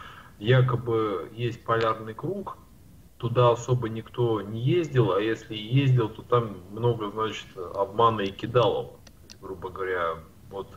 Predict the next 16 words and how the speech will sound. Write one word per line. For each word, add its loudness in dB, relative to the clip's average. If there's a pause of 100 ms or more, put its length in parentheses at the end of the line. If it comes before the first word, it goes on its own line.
И -8
вот, 6
по 8
идее, 8
за 2
этим -4
полярным 0
кругом -2
другие -2
соты 0
начинаются. -10
Вячеслав, 0
я -4
тебя 0
так 0
понял? -12